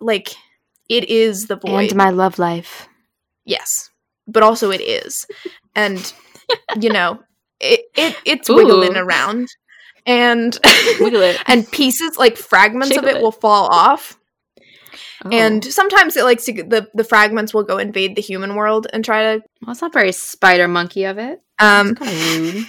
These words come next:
Speaker 1: <laughs> I'm gonna kill you. <laughs> Every time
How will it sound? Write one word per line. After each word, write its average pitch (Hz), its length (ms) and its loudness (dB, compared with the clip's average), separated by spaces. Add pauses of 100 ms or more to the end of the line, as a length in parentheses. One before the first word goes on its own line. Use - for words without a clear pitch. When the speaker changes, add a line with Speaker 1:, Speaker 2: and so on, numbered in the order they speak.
(140)
Speaker 1:
<laughs> - 80 -20
I'm - 100 -16 (180)
gonna 202 160 -4
kill - 300 0
you. 226 240 0 (580)
<laughs> - 220 -10 (2750)
Every 381 200 -6
time 392 360 0